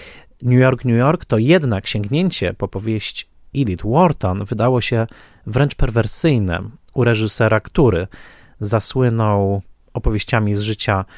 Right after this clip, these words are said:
gangsterki małej Italii. Niedawno opowiadałem o Ulicach Nędzy w tym podcaście. To rok siedemdziesiąty trzeci, a wówczas, na początku lat dziewięćdziesiątych, był świeżo jeszcze w świadomości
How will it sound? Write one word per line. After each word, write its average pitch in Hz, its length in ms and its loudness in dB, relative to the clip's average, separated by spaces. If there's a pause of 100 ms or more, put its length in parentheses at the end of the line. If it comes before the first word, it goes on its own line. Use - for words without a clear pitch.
(480)
gangsterki 120 960 -2 (100)
małej 113 480 2
Italii. 117 600 0 (340)
Niedawno 120 400 2
opowiadałem 95 540 0
o 110 120 -2
Ulicach 107 440 -2
Nędzy 104 480 0 (160)
w - 120 -20
tym 92 220 -4
podcaście. - 640 -4 (300)
To 104 160 2
rok 98 160 0
siedemdziesiąty 107 580 -2
trzeci, 147 420 -2 (600)
a 123 280 2 (140)
wówczas, 110 580 0
na 113 80 -2
początku - 400 -4
lat 131 100 2
dziewięćdziesiątych, 107 840 -2 (680)
był 147 400 4 (300)
świeżo 147 520 0
jeszcze 92 300 -6
w - 40 -10
świadomości 110 760 -2